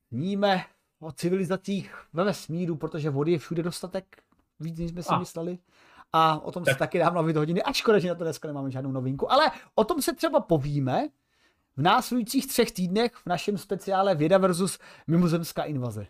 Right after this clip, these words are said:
Speaker 1: že jo? <laughs> Jestli
Speaker 2: Jo,
Speaker 1: vám
Speaker 2: v následujících třech týdnech, jo. Neříkali jsme, že v létě, na, v čer-, na počátku července, že to bude v létě?
Speaker 1: Říkali jsme to už v červnu, že
Speaker 2: Teď
Speaker 1: bylo
Speaker 2: dneska jsou to ještě
Speaker 1: promo.
Speaker 2: další čtyři dny je léto, takže jako
Speaker 1: Promo.
Speaker 2: super.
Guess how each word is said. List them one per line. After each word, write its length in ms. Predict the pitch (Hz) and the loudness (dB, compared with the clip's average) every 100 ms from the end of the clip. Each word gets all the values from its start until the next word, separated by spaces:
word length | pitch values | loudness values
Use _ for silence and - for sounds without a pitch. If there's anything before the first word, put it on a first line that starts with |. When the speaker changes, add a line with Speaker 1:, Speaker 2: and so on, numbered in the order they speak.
| - | -6
Speaker 1:
že 160 | 123 147 | 2 4
jo? 140 | 113 - - - | 4 0 -6 -2
<laughs> 340 | 226 226 214 202 | -2 2 2 4
Jestli 180 | 214 196 | 6 8
Speaker 2:
Jo, 60 | |
Speaker 1:
vám 200 | 214 233 | 8 6
Speaker 2:
v 60 | 180 | 4
následujících 460 | 180 202 208 196 | 2 2 -4 -4
třech 180 | - 208 | -2 -2
týdnech, 360 | 233 226 175 143 | 0 0 0 2
jo. 260 | 131 143 - | 0 -2 -2
Neříkali 400 | 165 170 190 202 | 4 4 6 4
jsme, 140 | 185 196 | 4 2
že 180 | 185 180 | 2 0
v 100 | 156 | 4
létě, 320 | 170 196 196 | 4 4 2
na, 140 | 165 170 | 4 2
v 120 | 156 | 2
čer-, 180 | 185 165 | -2 0
na 120 | 160 | 0
počátku 360 | 160 160 160 | 0 0 2
července, 400 | 170 156 156 151 | 4 6 6 4
že 80 | 151 | 2
to 80 | 156 | 4
bude 160 | 147 156 | 4 6
v 40 | |
létě? 400 | 151 127 135 202 202 190 - _ _ - 381 539 | 8 6 6 2 0 -16 -20 _ _ -12 -10 -8
Speaker 1:
Říkali 220 | - 381 403 | 0 6 6
jsme 160 | 403 285 320 | 6 6 6
to 60 | 277 | 4
už 120 | 302 | 0
v 80 | - | 0
červnu, 640 | 311 277 277 277 269 269 | 4 6 8 8 8 8
že 60 | 269 | 8
Speaker 2:
Teď 100 | - | 8
Speaker 1:
bylo 60 | 196 | 8
Speaker 2:
dneska 240 | - - 254 | 8 8 6
jsou 60 | |
to 100 | 233 | 8
ještě 160 | 226 208 | 8 8
Speaker 1:
promo. 120 | 202 | 10
Speaker 2:
další 240 | 202 196 190 | 10 8 0
čtyři 220 | 202 180 | 2 4
dny 160 | 165 180 | 8 8
je 60 | |
léto, 340 | 180 170 185 139 | 8 6 4 2
takže 360 | 123 117 127 - 135 | 2 2 -2 -2 -6
jako 220 | 127 139 | -4 -4
Speaker 1:
Promo. 320 | 139 294 262 | -2 4 4
Speaker 2:
super. 220 | 247 240 | 8 8